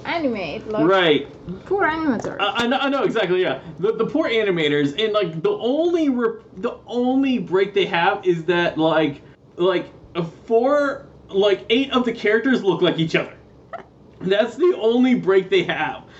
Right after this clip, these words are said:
Speaker 2: The only unique person there is actually April. But, you know, they, uh, th-, that also means they have to keep in,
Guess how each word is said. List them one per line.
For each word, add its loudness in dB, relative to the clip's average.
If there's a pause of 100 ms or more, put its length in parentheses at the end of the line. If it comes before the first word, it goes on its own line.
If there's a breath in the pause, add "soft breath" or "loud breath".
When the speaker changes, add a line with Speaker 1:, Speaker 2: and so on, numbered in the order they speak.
(100)
Speaker 2:
The 4
only 4
unique 2
person 0
there 2
is 2
actually 2
April. -2 (320 soft breath)
But, 2
you 2
know, 2
they, 4
uh, -4 (120)
th-, -2
that 0
also 0
means -2
they -2
have -2
to -12
keep -8
in, -10